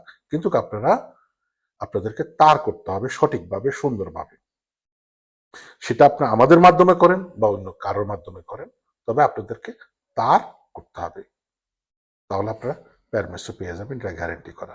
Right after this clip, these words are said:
ইনশাআল্লাহ। তবে একজন ভালো ইমিগ্রেশন উকিলের মাধ্যমে আপনাদেরকে এই জিনিসটা করতে হবে। আমি উকিল না, আমি কনসালটেন্ট। কারণ এই অনেকগুলো ফাইল আমরা কমিশনে রিকোয়েস্টও করছিলাম, কমিশন থেকে আমাদেরকে বিশেষ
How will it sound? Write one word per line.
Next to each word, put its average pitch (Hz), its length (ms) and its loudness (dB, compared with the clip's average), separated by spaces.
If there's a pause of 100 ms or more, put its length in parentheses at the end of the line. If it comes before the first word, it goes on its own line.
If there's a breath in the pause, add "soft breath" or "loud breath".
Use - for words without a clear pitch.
(100)
ইনশাআল্লাহ। - 440 -20 (920)
তবে 120 240 8
একজন 135 240 2 (380 loud breath)
ভালো 120 160 4 (140)
ইমিগ্রেশন 117 500 -2 (140)
উকিলের 185 460 4
মাধ্যমে 98 360 -6
আপনাদেরকে 87 420 -18
এই 80 80 -20
জিনিসটা - 280 -20
করতে - 280 -20
হবে। - 120 -20 (440 soft breath)
আমি 127 160 0 (140)
উকিল 185 280 -2
না, 190 80 2
আমি 127 220 -2
কনসালটেন্ট। 98 560 -4 (160)
কারণ 135 220 8 (340)
এই 104 520 2 (120)
অনেকগুলো 139 360 2 (120)
ফাইল 131 200 2 (100)
আমরা 107 280 0 (340)
কমিশনে 127 600 -2
রিকোয়েস্টও 113 360 -6
করছিলাম, 143 360 -10
কমিশন 139 460 -4 (100)
থেকে 147 200 -10 (680 soft breath)
আমাদেরকে 107 520 -4 (540 soft breath)
বিশেষ 113 280 0